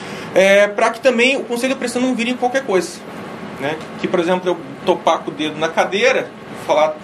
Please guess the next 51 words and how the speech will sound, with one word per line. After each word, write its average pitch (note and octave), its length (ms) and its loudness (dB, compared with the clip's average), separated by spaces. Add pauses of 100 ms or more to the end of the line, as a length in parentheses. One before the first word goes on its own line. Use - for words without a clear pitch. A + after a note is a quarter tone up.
sobre C#3+ 200 -4
que E3 100 2
eu D3 80 2 (140)
sofri D#3+ 260 -6
uma D#3+ 140 0
opressão, G#3+ 540 0 (320)
e - 40 -12
comparar A#3+ 440 4
isso, A3 280 -6
por B3+ 120 -2
exemplo, G#3 420 0 (180)
como G3 160 0
no G3+ 80 -2
temática F#3+ 400 0
que G3+ 60 -4
a - 20 -2
gente, F#3+ 120 -4
a, D#3+ 460 4
a, D3+ 40 -6
foi F3 140 -2
abordada F3+ 360 2
antes, E3+ 280 -2
de F#3+ 60 -8
discriminação. A3 680 0 (340)
Então, F3+ 120 -2
como F3+ 140 0
é G3+ 60 4
que E4 100 -4
a D#4+ 40 -6
gente - 80 -10
consegue G#3 360 -2
nivelar G3+ 340 0
as - 80 -12
coisas? A#2+ 360 -6
Por G3 160 0
isso A3+ 180 -4
que - 60 -10
o - 20 -10
conceito G3+ 280 0
de G3+ 60 0
opressão A3 480 0 (440)
é F#3+ 100 6
trabalhado F#3 420 0
a - 20 -6
partir F#3 240 -4
de A3 80 -4
Freire B3+ 340 0
como B3 240 -2
um B3 60 -6
fenômeno A3+ 340 0
social, A3+ 580 2